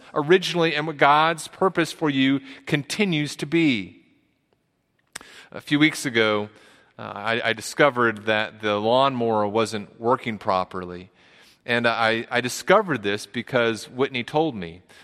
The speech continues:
Um, I'm always embarrassed. I'm very self-conscious of the fact that, uh, Whitney is the one who mows the lawn in our family. I'm,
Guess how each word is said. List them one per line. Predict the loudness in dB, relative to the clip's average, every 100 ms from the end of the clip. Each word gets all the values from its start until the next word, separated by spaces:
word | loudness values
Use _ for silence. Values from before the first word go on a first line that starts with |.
| -10 -2
Um, | 0 2
I'm | 4
always | 6 4 2
embarrassed. | 4 6 6 2 -2 0
I'm |
very | 0 2
self-conscious | 2 2 2 0 0 -4 -10
of |
the | -10
fact | 0 0 0 -2
that, | -4 -4 -6
uh, | -4
Whitney | -4 -6
is | -6
the |
one | -4 -4 -4
who | -4
mows | -2 0 -2 -8
the | -10
lawn | -6 -4 -2 -4 -6
in | -6
our | -6
family. | -6 -4 -4 -4
I'm, | -4 -6